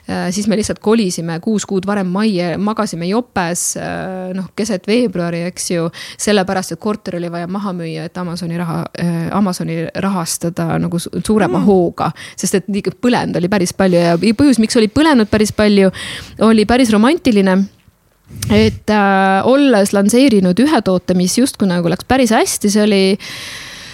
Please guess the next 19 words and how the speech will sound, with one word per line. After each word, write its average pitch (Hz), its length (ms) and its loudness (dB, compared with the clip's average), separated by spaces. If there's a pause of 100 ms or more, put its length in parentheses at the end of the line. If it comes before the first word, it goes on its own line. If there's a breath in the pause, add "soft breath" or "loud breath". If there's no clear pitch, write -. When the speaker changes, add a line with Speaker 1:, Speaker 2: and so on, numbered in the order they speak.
(140 loud breath)
Speaker 1:
äh, 220 840 6
hilisema 240 480 4
exit'i 226 380 2
portfelli 190 460 2
üks - 120 -2
osa. 240 360 2 (500 loud breath)
Ja 175 600 0
ta 330 120 2
hakkas 370 180 0
justkui 330 240 0
nagu, 254 180 2
ta 254 140 2
müüs 285 240 6
kolm 214 320 4
tükki 208 180 0
päevas, 196 560 2
mõtlesime, 202 380 2
oh 214 80 4
my 220 140 4